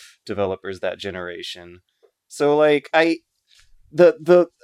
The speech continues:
I, I'm used to it because it's the precedent. I'm not mad or anything,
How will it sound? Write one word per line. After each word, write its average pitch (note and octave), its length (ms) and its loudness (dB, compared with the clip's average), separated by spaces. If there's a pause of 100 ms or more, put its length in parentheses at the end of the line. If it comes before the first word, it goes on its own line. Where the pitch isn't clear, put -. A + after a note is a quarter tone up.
I, E3 220 4
I'm E3+ 180 6
used F#3 340 -4
to A#3 140 0
it G3 140 0
because E3 280 0
it's C#3+ 160 -12
the - 80 -14
precedent. G#2+ 680 0
I'm C3+ 140 0
not G3 220 2
mad C3+ 440 4
or F#2+ 160 -4
anything, F#2 560 -10